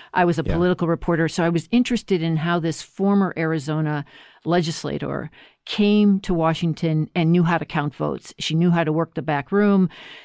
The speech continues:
Speaker 1: So I always thought of her as a politician on the court. So that intrigued me. But when I was doing research on her for that book that came out in two thousand five, I spent a lot of time in the Reagan files,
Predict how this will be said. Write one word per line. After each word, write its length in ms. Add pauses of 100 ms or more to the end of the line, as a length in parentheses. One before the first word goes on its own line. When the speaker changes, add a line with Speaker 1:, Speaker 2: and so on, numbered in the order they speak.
(100)
Speaker 1:
So 160
I 60
always 200
thought 140
of 80
her 160
as 240 (320)
a 80
politician 560
on 100
the 80
court. 320
So 80
that 280
intrigued 520
me. 320 (380)
But 160
when 140
I 60
was 140
doing 400
research 480
on 160
her 800
for 120
that 180
book 160
that 140
came 180
out 120
in 60
two 140
thousand 340
five, 500 (560)
I 60
spent 220
a 60
lot 180
of 60
time 240
in 80
the 100
Reagan 440
files, 720